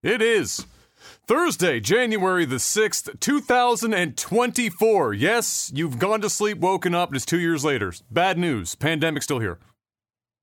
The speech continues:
The good news is it's another Technology podcast. We've officially reached season five. Fifth season. Believe it or not. Doesn't make me feel any younger, but that's okay.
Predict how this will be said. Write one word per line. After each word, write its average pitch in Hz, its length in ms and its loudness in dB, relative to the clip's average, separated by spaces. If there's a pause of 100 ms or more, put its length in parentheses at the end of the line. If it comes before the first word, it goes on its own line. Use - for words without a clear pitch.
(680)
The 143 60 -2
good 311 200 2
news 220 240 0
is 185 160 2
it's 160 100 -6
another 170 200 0
Technology 175 460 -2
podcast. 175 520 0
We've 160 160 -2
officially 240 580 -2
reached 208 540 -2 (240)
season 285 640 2
five. 214 840 2 (1300)
Fifth 285 240 0
season. 226 680 0 (1300)
Believe 156 300 0
it 165 40 0
or 160 80 2
not. 147 320 -2 (1400)
Doesn't 170 240 0
make 180 140 -2
me 170 60 0
feel 185 280 0
any 170 100 0
younger, 151 400 -2 (400)
but 107 80 -8
that's 117 240 -4
okay. 101 360 -4